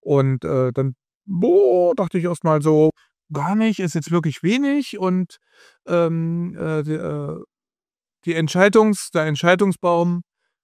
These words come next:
äh, war also so, dass man der,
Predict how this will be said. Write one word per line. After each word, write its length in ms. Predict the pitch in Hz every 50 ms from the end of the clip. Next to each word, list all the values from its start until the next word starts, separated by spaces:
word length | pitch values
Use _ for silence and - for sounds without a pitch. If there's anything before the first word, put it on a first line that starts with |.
| _ _ -
äh, 60 | 151
war 760 | 156 151 147 147 147 147 - 143 143 143 143 143 143 147 -
also 240 | - 139 135 - 131
so, 320 | 120 127 151 180 208 226 220
dass 280 | - 180 165 143 -
man 360 | 165 156 151 151 147 147 143 131
der, 600 | - 143 135 135 131 131 127 127 123 - -